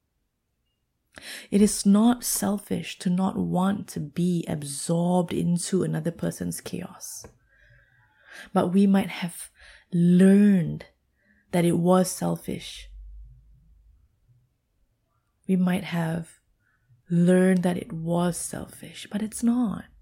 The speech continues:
It's not. It is a lot more helpful to be clear-headed when we have issues,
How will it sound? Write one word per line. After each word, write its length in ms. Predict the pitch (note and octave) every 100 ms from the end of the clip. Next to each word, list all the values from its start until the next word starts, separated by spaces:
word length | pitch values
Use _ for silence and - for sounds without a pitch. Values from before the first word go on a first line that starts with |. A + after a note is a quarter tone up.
| _ _ _ _ _ _ _ _ _ _ _ _ _
It's 240 | - G#3 -
not. 280 | F3 D#3 - _ _ _ _ _ _ _ _ _ _ _ _ _ _ _ _ _ _ _ _ _
It 100 | A3
is 140 | G#3+ G#3+
a 80 | G#3+
lot 500 | G#3 G#3 A3+ B3 G#3
more 500 | F#3+ F#3+ G3 G#3 G3+
helpful 1000 | - F3+ - - - F3+ E3+ F3 F3 _ _ _ _ _ _
to 120 | - F3
be 160 | F3+
clear-headed 1200 | F3 - - F#3+ G3 G3 F#3+ E3+ - E3+ D#3+ D#3 - _ - _ _ _ _ _ _ _
when 260 | F3 E3+ D#3+
we 160 | E3+
have 400 | E3 D#3+ D#3+ D#3
issues, 760 | E3 D#3+ - - - - -